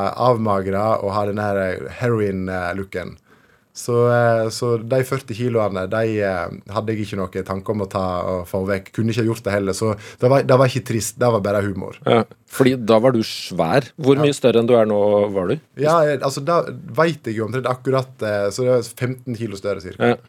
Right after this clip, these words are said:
Speaker 1: Ja.
Speaker 2: I, med muskler.
Speaker 1: Ja, jeg vil s-, da, jeg var nok kanskje, eh, ja,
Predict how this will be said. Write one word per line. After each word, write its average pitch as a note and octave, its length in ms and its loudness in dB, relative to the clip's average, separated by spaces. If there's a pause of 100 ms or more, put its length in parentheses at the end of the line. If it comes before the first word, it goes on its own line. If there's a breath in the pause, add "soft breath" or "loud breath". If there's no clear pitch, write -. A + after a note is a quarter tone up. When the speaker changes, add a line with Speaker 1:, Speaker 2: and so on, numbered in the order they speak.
(240)
Speaker 1:
Ja. G2+ 100 -10 (200)
Speaker 2:
I, B2+ 120 0
med A#2 180 4
muskler. G2 420 -6 (380)
Speaker 1:
Ja, C3 320 -2
jeg D3 100 -2
vil D3 120 -6
s-, - 200 -14
da, C#3+ 140 2 (260)
jeg C3 240 -2
var D3+ 180 2
nok B2+ 200 -6
kanskje, G#2 320 -4
eh, A2+ 540 -2 (640 soft breath)
ja, B2+ 240 2